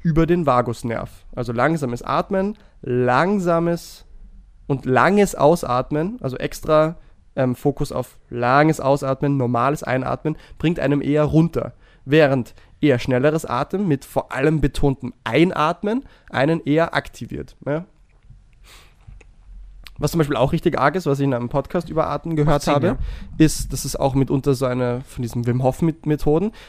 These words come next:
Speaker 1: dieses, äh, Cyclic Hyper-, Hyperventilation Breathing, also über so dreißig Atemzüge extrem schnell ein, aus, ein, aus, ein, aus, ein,
Speaker 2: Ja,
Speaker 1: aus,
Speaker 2: ja, ja.
Speaker 1: Atem anhalten für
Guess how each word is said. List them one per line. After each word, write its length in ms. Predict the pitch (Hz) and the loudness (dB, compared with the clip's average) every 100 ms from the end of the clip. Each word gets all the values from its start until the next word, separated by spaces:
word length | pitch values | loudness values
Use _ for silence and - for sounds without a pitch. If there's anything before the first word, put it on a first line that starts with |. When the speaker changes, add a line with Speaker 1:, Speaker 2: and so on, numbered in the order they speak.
| - | -8
Speaker 1:
dieses, 340 | 139 135 - - | -6 -6 -8 -6
äh, 380 | 131 127 123 120 - - - | 2 4 4 2 -6 -20 -18
Cyclic 800 | - - 214 - - 175 - - | -14 0 0 0 2 2 2 -2
Hyper-, 400 | 110 147 - - - | -2 2 4 4 2
Hyperventilation 960 | 143 156 156 139 143 - 131 135 139 139 | 0 4 4 4 0 -2 0 0 -2 -2
Breathing, 500 | 143 156 160 185 269 - - - | 0 0 0 -2 -4 -12 -20 0
also 340 | 143 139 143 - | 2 4 2 2
über 380 | 143 143 135 135 - - - - | 4 6 6 2 -10 -16 -16 -10
so 140 | - | -6
dreißig 440 | 131 127 151 175 - | -2 2 2 0 0
Atemzüge 580 | 131 - 165 180 170 147 | 0 0 -4 0 2 0
extrem 460 | - - - 196 | -4 -6 -2 -2
schnell 260 | 156 165 160 | 0 0 0
ein, 180 | - 165 | 0 -2
aus, 160 | 165 165 | -2 -4
ein, 160 | 170 | -6
aus, 160 | 165 160 | -6 -6
ein, 180 | 185 - | -6 -4
aus, 140 | - | -6
ein, 160 | - 160 | -2 0
Speaker 2:
Ja, 100 | 156 | 0
Speaker 1:
aus, 120 | 175 | 2
Speaker 2:
ja, 160 | 160 160 | 2 2
ja. 120 | 151 | 2
Speaker 1:
Atem 320 | 139 160 175 170 | 4 4 2 2
anhalten 640 | 156 170 170 170 208 240 | 2 4 2 2 -4 -6
für 340 | - 160 156 | 0 2 2